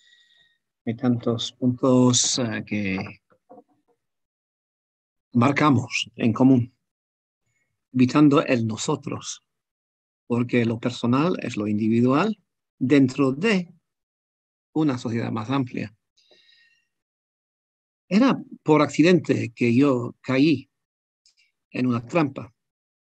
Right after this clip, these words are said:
que hace como veinte años estuve yo en la Argentina dentro de,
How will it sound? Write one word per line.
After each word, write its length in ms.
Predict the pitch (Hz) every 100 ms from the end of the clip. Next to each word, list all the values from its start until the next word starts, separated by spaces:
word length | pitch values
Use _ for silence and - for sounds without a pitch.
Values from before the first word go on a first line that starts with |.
| _ _ _ _ _ _ _ _ _ _
que 320 | 139 127 117 -
hace 540 | 139 127 131 117 113
como 400 | - 127 120 117
veinte 300 | 120 233 226
años 440 | 185 139 117 - -
estuve 480 | 120 - 190 165 147
yo 360 | 170 185 185 _
en 140 | 151
la 60 | 143
Argentina 680 | 123 127 120 175 214 220 247 - _ _ _
dentro 420 | - 113 120 180
de, 420 | 143 131 160 165